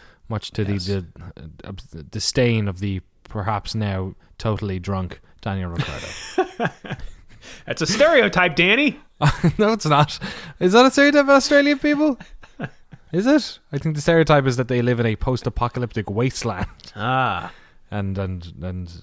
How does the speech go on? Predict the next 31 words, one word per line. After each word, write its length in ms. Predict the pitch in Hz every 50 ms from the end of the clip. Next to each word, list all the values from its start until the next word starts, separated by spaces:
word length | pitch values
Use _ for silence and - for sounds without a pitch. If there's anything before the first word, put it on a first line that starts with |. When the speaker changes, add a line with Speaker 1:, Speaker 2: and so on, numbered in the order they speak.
| - - - _ - - - - -
Speaker 1:
lots 240 | 85 98 95 - -
of 80 | 92 -
people 320 | - 104 95 - 92 90
with, 220 | 90 87 80 -
uh, 240 | 92 90 90 87 85
bald 480 | 85 85 - 98 92 92 90 90 85 82 82 - -
heads 340 | 92 98 98 92 87 87 -
covered 300 | - 101 92 85 90 87
in 120 | 90 90 -
powder 340 | - 95 101 101 92 90 85
are 240 | 80 80 82 82 78 78 78
chasing 320 | - 101 98 92 - 92
after, 440 | 92 90 87 - - 95 95 87 - - _ _ _ _ _ _ _ _ - _ _ _
after 440 | - 90 - - 82 82 82 80 - _ _ - _ _ _ _ _ _ _ _ _ _ _ -
men 160 | 90 90 90
in 100 | 92 90
leather 260 | 90 90 92 90 87
jackets. 460 | 82 98 92 90 - - 82 - - -
That's, 300 | 95 90 - - - - -
I 80 | -
think. 380 | - - - 165 180 - - - _ _ _ - -
Speaker 2:
Their 160 | - 98 98
guitars 500 | 92 - - - 92 92 95 98 98 -
and 280 | - 170 165 117 95 110 _ _
Speaker 1:
The 60 | -
same. 200 | - - - - - -
Speaker 2:
flames. 400 | - - 101 101 131 147 - - -
Speaker 1:
<laughs> 40 | 151 - - - - _ _
Yeah. 100 | 160 131 - - 117 - _ _ _ _ - 160 - - - -
Speaker 2:
Uh, 520 | 127 123 127 131 127 127 127 123 120 120 -
Speaker 1:
Fuck. 300 | - - - - -